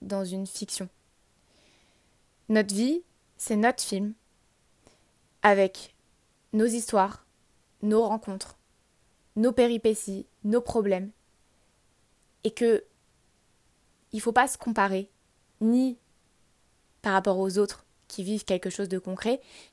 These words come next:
ni par rapport à ces acteurs qui jouent un personnage à qui il arrive quelque chose, mais qui est un scénario. Ça a été écrit. Donc, je pense que le meilleur conseil que je peux donner,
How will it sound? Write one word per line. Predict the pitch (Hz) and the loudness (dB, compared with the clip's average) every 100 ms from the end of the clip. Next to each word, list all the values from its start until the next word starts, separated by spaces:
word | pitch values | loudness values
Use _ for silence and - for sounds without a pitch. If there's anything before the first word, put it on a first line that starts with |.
| 220 | -4
ni | 226 | 4
par | 240 | 4
rapport | 226 196 214 233 226 _ _ _ _ _ _ _ _ _ _ _ | 6 2 2 0 -2 _ _ _ _ _ _ _ _ _ _ _
à | 202 | -2
ces | - 208 190 | 0 2 4
acteurs | 196 - 240 254 _ _ _ _ | 2 2 0 0 _ _ _ _
qui | - 196 | -10 -6
jouent | 196 254 | -2 0
un | 214 | 0
personnage | 202 196 196 190 220 220 _ _ _ - | -2 -4 -6 -4 -4 -8 _ _ _ -8
à | |
qui | 196 - | -6 -6
il | 214 | 2
arrive | 202 208 226 214 | 4 4 0 -6
quelque | - 196 196 | -6 -4 -4
chose, | 185 202 220 - _ 202 | -6 -6 -6 -12 _ -14
mais | |
qui | 180 208 | -6 -4
est | 190 | -4
un | |
scénario. | 185 202 185 190 202 - _ _ _ _ _ | -4 -4 -4 -4 -8 -10 _ _ _ _ _
Ça | - 185 | -4 -2
a | |
été | 185 185 - | -2 -2 -4
écrit. | 190 - 190 _ _ _ _ _ _ _ _ _ _ - - - _ | -6 -10 -14 _ _ _ _ _ _ _ _ _ _ -20 -20 -20 _
Donc, | 220 220 - _ _ _ _ _ _ _ _ _ _ _ _ | 0 0 -10 _ _ _ _ _ _ _ _ _ _ _ _
je | 220 | -4
pense | 226 254 - | 0 0 0
que | 220 196 190 - _ _ | -2 -2 -6 -14 _ _
le | 196 190 | -6 -2
meilleur | 196 247 | 0 0
conseil | - 214 220 | -2 -4 -4
que | 226 202 | -2 -8
je | |
peux | - 202 | -6 -6
donner, | 190 190 233 | -6 -6 -8